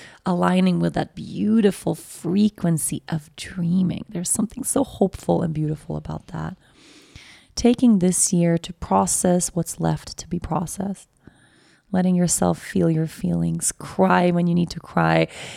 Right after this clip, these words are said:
yell when you need to yell, continue coming back to yourself, giving yourself space to feel. The year is almost done.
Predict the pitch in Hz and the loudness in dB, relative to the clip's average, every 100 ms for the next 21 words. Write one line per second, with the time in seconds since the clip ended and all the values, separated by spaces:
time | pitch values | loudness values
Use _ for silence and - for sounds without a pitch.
0 | - - 170 180 180 190 185 175 170 170 | -14 -8 -2 2 4 4 4 2 2 0
1 | - 170 165 170 170 165 - 180 175 - | -2 -2 0 2 2 0 -4 -6 -6 -2
2 | - 196 202 202 190 - 170 165 165 170 | 2 4 6 4 2 2 2 2 2 -2
3 | - - 165 160 - 170 165 160 - 196 | -2 -4 -2 -2 -2 -2 -2 -4 -4 -2
4 | 220 214 185 - 180 175 - - 175 180 | 0 0 0 -2 -4 -4 -6 -2 -2 -4
5 | - 175 - - - _ - _ _ _ | -8 -14 -14 -16 -16 _ -20 _ _ _
6 | _ _ _ _ _ _ _ _ - 175 | _ _ _ _ _ _ _ _ -4 0
7 | 185 196 185 190 202 208 196 190 202 170 | 2 2 2 2 2 0 -2 -2 -2 -2